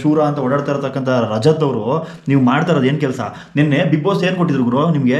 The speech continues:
ಏನ್ ಕೊಟ್ಟಿದ್ರು ನಿಮ್ಗೆ ಗೇಮ್ನ? ನೀವು ನಿಮ್ ಕೋಪನ, ನಿಮ್ ಸಿಟ್ಟನ್ನ ಆ ವ್ಯಕ್ತಿಗೆ ಹೆಸರು ಹೇಳ್ಕೊಂಡು ಹೊರಹಾಕಿ ಅಂತ Bigg Boss ಹೇಳಿದ್ ಹಂಗೇನೆ. ಬ-, ಎಲ್ಲ ಮಾಡಿದ್ರು. ನೀವು ಎಲ್ಲ ಮಂಜುನ ಟಾರ್ಗೆಟ್ ಮಾಡಿ ಮಾತಾಡ್ಬೇಕಾದ್ರೆ, ಹನುಮಂತನ ಟಾರ್ಗೆಟ್ ಮಾಡಿ ಮಾತಾಡ್ಬೇಕಾದ್ರೆ, ಎಲ್ಲೊಂದ್ ಕಡೆ ಸಣ್ಣ ಪುಟ್ಟ ವಿಚಾರ ತಗೊಂಡು ಮೋಕ್ಷಿತನು ಟಾರ್ಗೆಟ್ ಮಾಡಿ ಮಾತಾಡ್ಬೇಕಾದ್ರೆ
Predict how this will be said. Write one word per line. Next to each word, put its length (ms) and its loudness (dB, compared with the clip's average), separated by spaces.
ಏನ್ 200 2
ಕೊಟ್ಟಿದ್ರು 260 0
ನಿಮ್ಗೆ 200 0
ಗೇಮ್ನ? 260 0
ನೀವು 380 4
ನಿಮ್ 220 2
ಕೋಪನ, 560 0
ನಿಮ್ 140 0
ಸಿಟ್ಟನ್ನ 400 -2
ಆ 80 4
ವ್ಯಕ್ತಿಗೆ 400 -2
ಹೆಸರು 240 0
ಹೇಳ್ಕೊಂಡು 360 2
ಹೊರಹಾಕಿ 400 0
ಅಂತ 140 -2
Bigg 140 -2
Boss 160 2
ಹೇಳಿದ್ 240 0
ಹಂಗೇನೆ. 640 -2
ಬ-, 80 4
ಎಲ್ಲ 260 2
ಮಾಡಿದ್ರು. 420 0
ನೀವು 320 2
ಎಲ್ಲ 140 0
ಮಂಜುನ 340 2
ಟಾರ್ಗೆಟ್ 340 0
ಮಾಡಿ 140 0
ಮಾತಾಡ್ಬೇಕಾದ್ರೆ, 600 -2
ಹನುಮಂತನ 480 2
ಟಾರ್ಗೆಟ್ 280 -2
ಮಾಡಿ 120 -2
ಮಾತಾಡ್ಬೇಕಾದ್ರೆ, 840 -2
ಎಲ್ಲೊಂದ್ 300 2
ಕಡೆ 100 0
ಸಣ್ಣ 200 2
ಪುಟ್ಟ 200 0
ವಿಚಾರ 240 -2
ತಗೊಂಡು 220 -2
ಮೋಕ್ಷಿತನು 460 0
ಟಾರ್ಗೆಟ್ 280 0
ಮಾಡಿ 140 0
ಮಾತಾಡ್ಬೇಕಾದ್ರೆ 680 -2